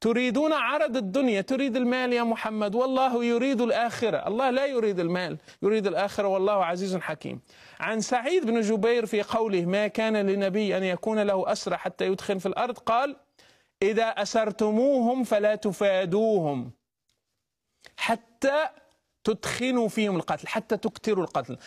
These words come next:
تفسير الطبري: داعش فعلت ما قاله القل-،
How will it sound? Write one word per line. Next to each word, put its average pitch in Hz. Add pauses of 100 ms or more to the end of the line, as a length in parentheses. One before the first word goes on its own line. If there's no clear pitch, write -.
(140)
تفسير 277
الطبري: 180 (300)
داعش 208 (100)
فعلت 214 (380)
ما 190
قاله 202
القل-، 175